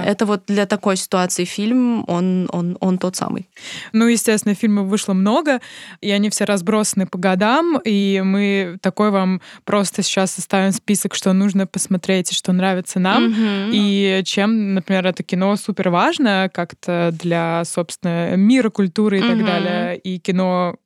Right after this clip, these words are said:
Speaker 1: в принципе. Помимо уже того, что мы перечислили, мне кажется, э, нужно упомянуть фильм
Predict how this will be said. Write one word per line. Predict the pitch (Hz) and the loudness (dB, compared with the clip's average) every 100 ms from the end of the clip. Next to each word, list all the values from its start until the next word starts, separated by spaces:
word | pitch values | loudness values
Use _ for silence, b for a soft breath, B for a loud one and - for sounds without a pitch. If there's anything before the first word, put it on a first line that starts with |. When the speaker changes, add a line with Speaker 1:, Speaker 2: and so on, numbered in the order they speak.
| - | -20
Speaker 1:
в | - | -4
принципе. | - 349 370 233 214 - B B B B | -2 -2 -4 -2 -2 -4 B B B B
Помимо | - 240 247 226 | 2 4 4 4
уже | 214 202 214 208 208 196 | 2 2 0 0 -2 -4
того, | 202 202 | -2 -2
что | 190 202 | -4 -4
мы | 202 | -2
перечислили, | 220 214 - 392 - 254 220 208 202 196 - | -2 -2 0 -2 0 0 2 0 -2 -4 -4
мне | 208 208 240 | 0 2 2
кажется, | 247 247 226 214 - 214 202 202 B B B B B - | 0 0 -2 -6 -4 -2 0 -2 B B B B B -2
э, | 202 | 2
нужно | 202 233 220 | 2 4 2
упомянуть | 214 - 208 214 208 | 0 0 2 2 -2
фильм | - - 226 202 202 | -6 -4 -2 0 0